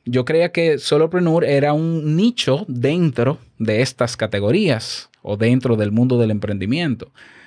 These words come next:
pero es un segmento enorme de mercado realmente.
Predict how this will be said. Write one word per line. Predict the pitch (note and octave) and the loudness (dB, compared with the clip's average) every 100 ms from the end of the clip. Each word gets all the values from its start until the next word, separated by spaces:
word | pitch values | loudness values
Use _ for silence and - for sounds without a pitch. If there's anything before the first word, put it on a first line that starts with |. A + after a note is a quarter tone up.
| _ _ | _ _
pero | A2+ A#2 | 0 2
es | B2 C#3 | 2 2
un | A3+ | 0
segmento | A3 C#3+ A2 C3 G#3 - | 0 -2 0 0 0 0
enorme | A2+ E3+ D3+ G#2 | 2 2 2 -2
de | F#2+ | -4
mercado | F#2 - E2+ D#2+ G#2+ | -6 -10 -12 -12 -8
realmente. | G2 F#2+ F2 - - | -8 -8 -14 -18 -20